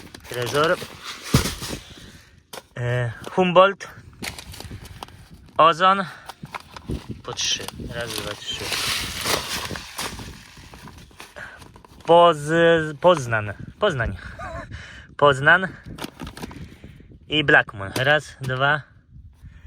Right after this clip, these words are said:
trzy. Trezor, cztery. Pięć.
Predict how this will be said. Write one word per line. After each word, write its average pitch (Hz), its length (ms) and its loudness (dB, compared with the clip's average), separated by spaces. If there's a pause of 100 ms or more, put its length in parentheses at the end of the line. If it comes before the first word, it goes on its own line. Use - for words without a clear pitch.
(280)
trzy. 147 580 -2 (400)
Trezor, 135 460 -4
cztery. 147 460 -2 (1160)
Pięć. 143 400 -2